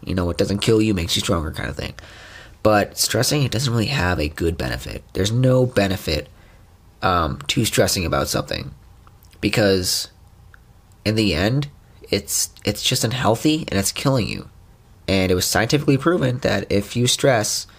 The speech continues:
uh, for mo-, majority of life, majority of your life, it, it takes, it, it actually takes a chunk off your lifespan. It could take up to five years, five to ten years off your lifespan if you are constantly stressing about things.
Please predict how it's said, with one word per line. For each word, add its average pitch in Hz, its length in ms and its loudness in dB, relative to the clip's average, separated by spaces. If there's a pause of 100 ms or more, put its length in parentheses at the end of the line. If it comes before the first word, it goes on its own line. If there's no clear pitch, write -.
(600)
uh, 87 300 2
for 92 180 -2
mo-, 90 260 2
majority 104 440 4
of 139 100 2
life, 131 500 4 (220)
majority 110 320 4
of - 160 0
your 113 100 4
life, 127 380 2
it, - 340 -2
it 95 140 2
takes, - 580 0 (560)
it, 104 220 2
it 98 60 4
actually 120 320 2
takes 123 280 0
a 101 40 0
chunk - 280 0
off 69 160 0
your - 80 -4
lifespan. - 460 -4 (640)
It 113 80 2
could 127 140 0
take 131 260 0
up 117 100 0
to 113 140 0
five 117 500 0
years, 98 480 2
five 117 300 0
to 139 80 -2
ten 113 280 0
years 95 440 0
off 92 260 2
your 90 100 0
lifespan 87 680 0
if - 420 -4
you 95 520 2
are 87 280 0
constantly 95 800 0
stressing - 480 0
about - 200 -2
things. - 400 -8